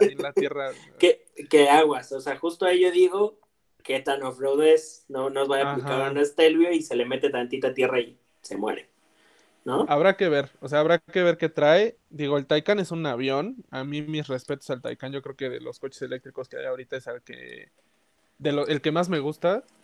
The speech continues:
Speaker 1: Este,
Speaker 2: Sí,
Speaker 1: este está raro,
Speaker 2: definitivamente.
Speaker 1: pero habrá que ver qué,
Speaker 2: Ah,
Speaker 1: qué
Speaker 2: ah,
Speaker 1: trae.
Speaker 2: digo, el, eh, digo, para los que nos están escuchando y que evidentemente, pues, no lo pueden ver, el frente es exactamente el mismo,
Speaker 1: Sí.
Speaker 2: pero el perfil,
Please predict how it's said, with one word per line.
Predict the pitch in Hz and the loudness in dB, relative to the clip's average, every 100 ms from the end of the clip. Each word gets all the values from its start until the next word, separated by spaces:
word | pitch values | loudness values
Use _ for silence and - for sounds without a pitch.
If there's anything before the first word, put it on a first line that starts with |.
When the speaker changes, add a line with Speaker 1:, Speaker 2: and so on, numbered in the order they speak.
| _ - | _ -14
Speaker 1:
Este, | 127 127 127 - - 131 131 131 135 - _ _ | -10 -10 -12 -18 -12 -8 -8 -8 -10 -14 _ _
Speaker 2:
Sí, | - - | -14 6
Speaker 1:
este | 135 135 135 131 | 12 12 12 10
está | 127 131 | 8 4
raro, | 127 - 180 214 | 4 6 6 4
Speaker 2:
definitivamente. | 120 | 2
Speaker 1:
pero | 139 127 127 127 123 120 _ - | 2 2 0 -2 -6 -8 _ -8
habrá | 135 139 | -4 -2
que | - 147 | 0 0
ver | 143 135 | 0 -2
qué, | 143 135 | -2 -4
Speaker 2:
Ah, | - - | -6 -6
Speaker 1:
qué | 151 | 2
Speaker 2:
ah, | |
Speaker 1:
trae. | 165 202 | 10 12
Speaker 2:
digo, | 202 185 | 12 10
el, | 170 170 | 8 6
eh, | 170 165 156 - | 6 2 0 2
digo, | 175 170 | 2 2
para | 147 | 2
los | 143 143 | 2 0
que | 143 | -2
nos | 139 139 | -4 -4
están | 170 | -4
escuchando | 180 - 139 143 147 151 | -4 -4 -6 -6 -2 -2
y | 143 | -2
que | - | -6
evidentemente, | 113 113 123 123 120 117 - | -10 -6 -6 -6 -8 -8 -12
pues, | - | -10
no | 113 | -6
lo | 113 107 | -4 0
pueden | 123 127 | 0 2
ver, | 160 156 _ _ _ - | 0 -2 _ _ _ 4
el | 143 | 6
frente | 175 202 | 8 6
es | 208 | 2
exactamente | 165 170 160 147 139 131 | -2 -12 -6 -6 -4 -6
el | 127 | -8
mismo, | 139 - 220 _ _ _ _ _ 196 | -12 -10 -12 _ _ _ _ _ _
Speaker 1:
Sí. | - 135 - _ - | -14 -12 -14 _ 2
Speaker 2:
pero | 160 143 135 | 6 6 2
el | 127 | -4
perfil, | 135 131 - 156 190 277 | -6 -8 -8 -8 -8 -10